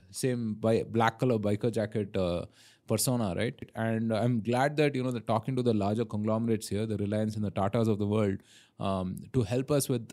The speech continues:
again, you know, fundamental innovation. So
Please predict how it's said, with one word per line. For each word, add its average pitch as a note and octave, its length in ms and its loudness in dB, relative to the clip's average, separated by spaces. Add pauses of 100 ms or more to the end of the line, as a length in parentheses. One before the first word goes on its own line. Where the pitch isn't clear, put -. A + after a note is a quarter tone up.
(160)
again, A2+ 380 -4 (300)
you A#2 60 0
know, G#2+ 60 4
fundamental B2 520 2
innovation. G#2+ 580 0 (380)
So A2 460 2